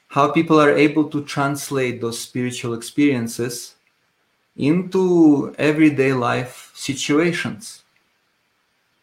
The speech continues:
and are real. And it doesn't mean that everything is perfect,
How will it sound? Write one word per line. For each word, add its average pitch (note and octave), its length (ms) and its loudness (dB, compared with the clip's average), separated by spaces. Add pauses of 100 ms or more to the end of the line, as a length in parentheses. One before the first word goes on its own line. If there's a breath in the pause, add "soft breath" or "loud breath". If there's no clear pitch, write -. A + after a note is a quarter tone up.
(340)
and B2+ 720 -2
are C#3 420 2
real. C3+ 540 4
And B2 440 -2 (240)
it C3+ 160 -4
doesn't D#3+ 380 2
mean D3 260 4
that A#2 200 -2
everything B2 460 -4
is A#2+ 140 -8
perfect, D#3 640 -4